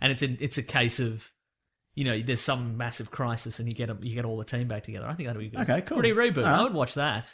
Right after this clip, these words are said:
Speaker 2: Gritty reboot it is. There's
Speaker 1: Yeah.
Speaker 2: also those Don Cheadle Funny or Die videos.
Speaker 1: Oh, yeah, that too, yeah.
Speaker 2: Yeah,
Speaker 1: Uh-huh.
Speaker 2: good stuff.
Speaker 1: But I would say, I, I would watch that.
Speaker 2: Yeah.
Speaker 1: But again, but,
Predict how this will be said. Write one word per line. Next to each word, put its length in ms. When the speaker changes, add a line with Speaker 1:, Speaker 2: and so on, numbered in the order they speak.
Speaker 2:
Gritty 200
reboot 300
it 120
is. 160
There's 120
Speaker 1:
Yeah. 60
Speaker 2:
also 160
those 180
Don 220
Cheadle 560
Funny 200
or 60
Die 200
videos. 560
Speaker 1:
Oh, 140
yeah, 140
that 160
too, 180
yeah. 160
Speaker 2:
Yeah, 200
Speaker 1:
Uh-huh. 200
Speaker 2:
good 140
stuff. 220
Speaker 1:
But 100
I 60
would 100
say, 140
I, 160
I 40
would 100
watch 180
that. 220
Speaker 2:
Yeah. 240
Speaker 1:
But 100
again, 640
but, 140